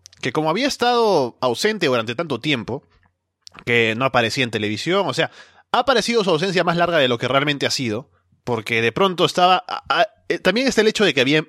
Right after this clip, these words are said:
empezado apenas, se había mostrado un poco, había tenido algunos squashes, y de pronto desapareció.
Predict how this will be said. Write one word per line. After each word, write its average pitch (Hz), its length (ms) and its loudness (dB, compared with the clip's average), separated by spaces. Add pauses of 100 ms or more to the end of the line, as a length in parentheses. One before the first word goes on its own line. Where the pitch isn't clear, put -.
(160)
empezado 135 400 0
apenas, 120 460 -2 (440)
se - 160 -10
había 139 160 2
mostrado 139 400 0
un 123 80 -6
poco, 180 380 0
había 139 180 0
tenido 131 260 -2
algunos 127 320 -2
squashes, 139 640 -2 (640)
y 175 80 0
de 180 100 2
pronto 269 540 -2 (100)
desapareció. 165 640 -2